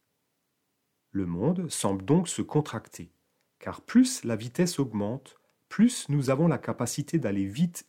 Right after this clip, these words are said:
et loin. Voilà l'essence même de la globalisation. Nous percevons l'espace en fonction du temps nécessaire pour aller d'un point à un autre. Il y a quatre siècles,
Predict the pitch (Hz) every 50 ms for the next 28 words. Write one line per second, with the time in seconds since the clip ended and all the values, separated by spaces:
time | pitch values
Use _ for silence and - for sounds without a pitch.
0 | _ - 110 98 95 90 85 80 73 - _ _ _ _ _ _ _ _ _ _
1 | _ _ _ _ _ _ _ _ _ _ _ _ _ _ _ _ _ _ 92 98
2 | 101 104 135 170 175 127 104 - - - - - - - 104 107 135 170 170 131
3 | 107 98 95 92 92 104 107 107 131 135 131 127 101 95 92 - - - - -
4 | - _ _ _ _ _ _ _ _ _ _ _ _ _ _ _ _ _ _ _
5 | _ _ _ _ _ _ _ - 107 110 107 - - - - - - - 104 98
6 | 135 185 180 123 110 - - - - - 165 208 - - - - - _ - 110
7 | 107 - - - - 113 110 - - - 175 165 110 98 95 - - - 170 190
8 | 196 156 131 123 - - 123 - - - 104 101 120 123 - _ _ _ _ _
9 | _ _ - - 120 92 95 101 127 151 123 95 90 87 - - - 120 131 131
10 | - _ _ _ - 110 113 113 95 87 82 82 78 - _ _ - _ _ _
11 | _ _ _ _ _ _ _ _ _ _ _ _ _ _ _ _ _ _ _ _
12 | _ _ _ _ _ _ _ _ _ _ _ _ _ _ _ - 113 104 101 95
13 | 95 87 - - 165 - - - 113 98 - - - 107 160 170 - 214 226